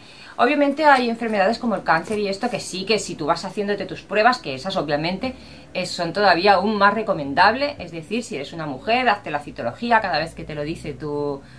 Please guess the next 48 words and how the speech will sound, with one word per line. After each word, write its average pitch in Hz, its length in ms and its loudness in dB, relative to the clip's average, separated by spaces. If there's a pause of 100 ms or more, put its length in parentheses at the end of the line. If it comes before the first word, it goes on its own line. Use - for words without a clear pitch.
(140)
tu 208 100 -4
ginecólogo, 247 720 6
hazte - 260 0
la 151 100 -2
mamografía 143 600 0
cada 190 180 2
vez 170 140 -4
que - 100 -16
te 151 140 -12
lo 143 140 -8
dice 185 380 -8 (300)
tu 214 100 -10
ginecólogo, 208 600 2
y 294 200 2
si 208 180 -8
tu 160 100 -10
ginecólogo 160 540 -2
no 147 100 -6
te - 80 -12
lo 160 140 -4
dice, 277 260 -2
tú 139 180 -8
ves 277 440 2
y 180 80 -12
lo 139 180 -8
pides, 190 380 -6
que - 100 -20
lo 139 120 -16
pides. 196 260 -4
Si 147 80 -14
tú 175 100 -14
la 180 100 2
pides 285 240 -4
una 233 140 -2
vez 214 160 -4
al 220 100 0
año, 311 340 0
por 147 200 -2
ley, 254 340 0 (240)
te 214 60 -14
la 160 140 -6
tienen 202 260 -4
que 170 140 -12
hacer 151 320 -12
gratuitamente 147 680 -4
la 135 80 -4
Seguridad 139 380 -6
Social, 160 420 -10